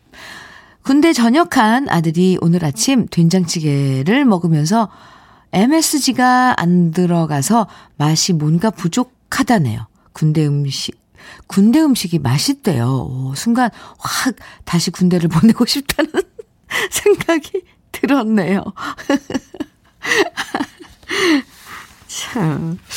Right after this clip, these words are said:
에, 그 음식을 누군가 해주면 그, 네.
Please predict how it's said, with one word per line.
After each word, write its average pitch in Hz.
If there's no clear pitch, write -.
에, 131
그 262
음식을 240
누군가 202
해주면 170
그, 320
네. 170